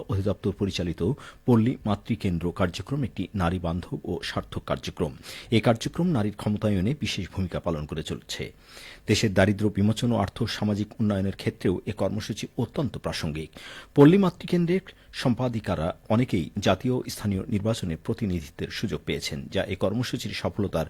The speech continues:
চিত্র এবং নারী নেতৃত্ব বিকাশের বহিঃপ্রকাশ। সেমিনারে মূল প্রবন্ধ উপস্থাপন করেন জাতীয় সমাজসেবা একাডেমির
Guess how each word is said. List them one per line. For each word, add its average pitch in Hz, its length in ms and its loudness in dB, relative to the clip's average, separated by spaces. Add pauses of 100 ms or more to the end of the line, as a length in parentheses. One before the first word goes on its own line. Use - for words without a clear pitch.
(220)
চিত্র - 320 0
এবং 98 320 -2
নারী 101 260 -2
নেতৃত্ব 92 460 -4
বিকাশের 85 400 -4 (300)
বহিঃপ্রকাশ। 85 640 -4 (340)
সেমিনারে 120 400 6
মূল 117 220 4
প্রবন্ধ 107 640 0
উপস্থাপন 113 440 -4
করেন 113 300 2
জাতীয় 104 320 -2
সমাজসেবা - 540 -4
একাডেমির 90 440 -2